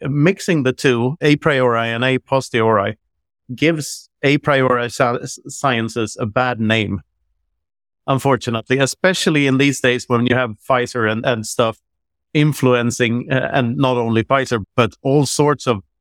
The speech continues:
big lobbying or-, organizations and states and big corporations financing studies in this and that. So the results are always somewhat skewed, and what kind of science gets done is also chosen by whoever pays the most.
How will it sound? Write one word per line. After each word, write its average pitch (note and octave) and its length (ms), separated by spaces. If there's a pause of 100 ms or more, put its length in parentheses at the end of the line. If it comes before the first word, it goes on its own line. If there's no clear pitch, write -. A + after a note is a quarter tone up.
(140)
big C3 160
lobbying A#2+ 600
or-, B2+ 300
organizations A2+ 1120
and A2+ 180
states - 640
and G#2+ 360 (100)
big B2 160
corporations A2+ 840 (400)
financing C3 600
studies A#2 480
in A2 140
this A2+ 200
and G#2+ 160
that. G#2+ 200 (120)
So A#2+ 320
the C3 120
results C3 500
are B2 140
always A2+ 400
somewhat A#2 400
skewed, G#2+ 440 (100)
and G#2 380
what C3+ 440
kind C#3+ 320
of A2+ 100
science A#2 380
gets - 280
done A2 360
is A2 220
also G#2+ 500 (200)
chosen B2 520
by G#2 260
whoever A2 600
pays A2 260
the A2+ 100
most. G#2 380